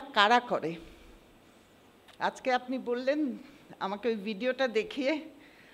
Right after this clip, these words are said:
আমি আপনাকে এরকম কত মানুষের story দেখাতে পারি।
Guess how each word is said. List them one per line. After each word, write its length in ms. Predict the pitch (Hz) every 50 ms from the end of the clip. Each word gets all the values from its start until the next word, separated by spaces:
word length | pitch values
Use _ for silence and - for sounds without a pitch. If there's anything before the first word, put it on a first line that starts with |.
| - -
আমি 280 | - 226 233 247 269
আপনাকে 380 | 269 262 269 - 262 247 269 247
এরকম 300 | 233 262 262 285 262 254 254 -
কত 220 | - 208 202 -
মানুষের 480 | 254 220 233 240 240 269 262 - 285 285
story 480 | 277 - - - 254 226 220 220 220 220
দেখাতে 420 | 180 165 - - - 202 - 202
পারি। 280 | 190 - 190 170 202